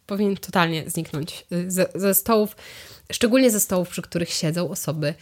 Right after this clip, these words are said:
niepełnoletnie. Y, miałam taką ciocię, <laughs> mam dalej, ale nie mam z nią kontaktu już na szczęście, y, która, y, twierdziła, że dzieci przy stole nie mogą siedzieć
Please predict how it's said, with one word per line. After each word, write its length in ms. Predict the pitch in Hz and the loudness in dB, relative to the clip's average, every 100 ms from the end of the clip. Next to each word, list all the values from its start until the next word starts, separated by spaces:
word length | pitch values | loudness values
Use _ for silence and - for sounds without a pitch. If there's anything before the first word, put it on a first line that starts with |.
| - - _ _ _ | -18 -20 _ _ _
niepełnoletnie. 840 | 277 302 269 233 147 160 - 170 170 - 202 208 | -4 0 2 2 2 -2 -4 -2 -2 0 2 4
Y, 40 | 214 | 4
miałam 260 | 233 220 | 4 4
taką 200 | 190 190 | 2 -2
ciocię, 600 | 175 240 247 247 262 254 247 226 | 0 2 2 4 6 6 6 4
<laughs> 180 | 190 190 | 4 4
mam 200 | 190 190 | 4 6
dalej, 340 | 269 208 175 | 8 8 6
ale 180 | 175 180 | 4 4
nie 80 | 185 | 4
mam 100 | 180 | 4
z 60 | |
nią 80 | 175 | 2
kontaktu 400 | 165 180 220 - | 2 0 2 2
już 80 | 220 | 2
na 80 | 220 | 0
szczęście, 520 | - 208 - - 196 - - 226 202 - | 0 -2 -2 -4 -4 -6 -16 -14 -8 -2
y, 80 | 185 | -2
która, 600 | - 240 220 208 196 165 | 4 8 8 10 8 8
y, 40 | 190 196 190 185 180 180 185 202 _ - 226 - | 6 6 6 6 4 0 -6 -10 _ -20 -14 -10
twierdziła, 680 | - 220 202 196 240 247 | 6 8 10 10 10 10
że 300 | 202 202 185 | 8 6 4
dzieci 640 | - 262 269 - 262 262 254 | 8 8 8 4 6 6 2
przy 140 | - | -2
stole 600 | 233 - 233 226 220 214 233 | -4 2 4 6 6 4 4
nie 120 | 220 | 4
mogą 320 | 220 180 165 | 4 4 0
siedzieć 520 | - 170 156 - - | -2 -4 -4 -8 -14